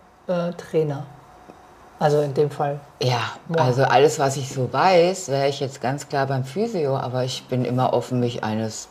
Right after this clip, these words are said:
Speaker 2: Besseren belehren zu lassen.
Speaker 1: Das ist Lustige, also das ist ein, eines der Mythen.
Speaker 2: Ist es, es ist, ist ein Mythos, den
Speaker 1: Es
Speaker 2: kenne ich schon ewig, den
Speaker 1: ist
Speaker 2: gebe ich auch
Speaker 1: ein
Speaker 2: immer
Speaker 1: Mythos.
Speaker 2: weiter. Oh, Vorsicht, nicht die Kniespitzen.
Speaker 1: Bloß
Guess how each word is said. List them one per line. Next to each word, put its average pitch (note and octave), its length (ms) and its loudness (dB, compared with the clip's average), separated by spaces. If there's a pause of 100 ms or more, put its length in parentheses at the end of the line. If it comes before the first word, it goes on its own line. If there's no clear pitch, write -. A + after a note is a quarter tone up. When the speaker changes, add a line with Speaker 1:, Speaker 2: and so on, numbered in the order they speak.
Speaker 2:
Besseren G3+ 420 -2
belehren B2+ 320 -2
zu - 160 -10
lassen. B2 340 -8 (200)
Speaker 1:
Das F3+ 200 -2
ist F3+ 60 0
Lustige, F3 480 2 (180)
also F#3 200 0
das G3+ 180 2
ist A3+ 140 -2
ein, G3 380 0 (100)
eines G3 280 0
der D#3+ 140 -2
Mythen. F#3 520 -2 (240)
Speaker 2:
Ist D4 240 10
es, C4+ 240 8
es E3+ 140 4
ist, F4 200 6 (120)
ist F4 360 6 (180)
ein C#4 240 6
Mythos, C#4+ 460 8 (280)
den B3 140 8
Speaker 1:
Es B3 60 2
Speaker 2:
kenne C#4+ 220 8
ich D4+ 80 2
schon B3+ 260 4
ewig, B3 400 6
den G3 140 6
Speaker 1:
ist G#3 40 4
Speaker 2:
gebe A#3 160 6
ich A3+ 140 8
auch A3 80 8
Speaker 1:
ein G#3 60 2
Speaker 2:
immer A#3 180 6
Speaker 1:
Mythos. F#3+ 100 6
Speaker 2:
weiter. B3+ 340 6
Oh, E4+ 260 8
Vorsicht, C#4+ 440 4
nicht C4+ 160 -6
die D4+ 60 -2
Kniespitzen. C4 580 -4
Speaker 1:
Bloß F3+ 200 0